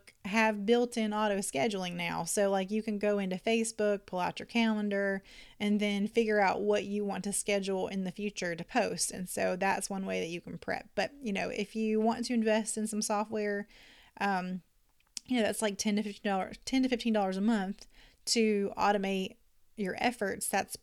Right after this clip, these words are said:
perfectly fine. Like, you can totally do that. Tailwind will automatically post to Pinterest. And there's other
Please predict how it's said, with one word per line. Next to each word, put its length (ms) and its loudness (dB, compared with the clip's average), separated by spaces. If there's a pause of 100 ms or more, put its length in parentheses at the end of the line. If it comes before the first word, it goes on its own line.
perfectly 420 -2
fine. 300 -6
Like, 160 -8
you 80 -4
can 120 -6
totally 280 -2
do 100 -4
that. 200 -4
Tailwind 420 0
will 80 -2
automatically 560 -2
post 380 -4
to 60 -12
Pinterest. 440 -8
And 80 -4
there's 120 -6
other 380 0